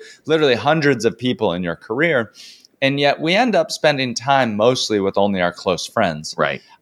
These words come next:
Speaker 1: I found that by hosting a happy hour, I could maintain those warm relationships and build my network of acquaintances. You know, science shows that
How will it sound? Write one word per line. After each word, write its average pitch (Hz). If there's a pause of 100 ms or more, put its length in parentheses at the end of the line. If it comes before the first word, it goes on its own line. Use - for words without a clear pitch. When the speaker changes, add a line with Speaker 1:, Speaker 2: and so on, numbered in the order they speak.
Speaker 1:
I 147
found 120
that 107
by 107
hosting 143
a 147
happy 113
hour, 95
I 104
could 98
maintain 110
those 104
warm 107
relationships 104 (380)
and 101
build 131
my 127
network 104
of 98
acquaintances. 90
You 110
know, 104
science 127
shows 101
that 92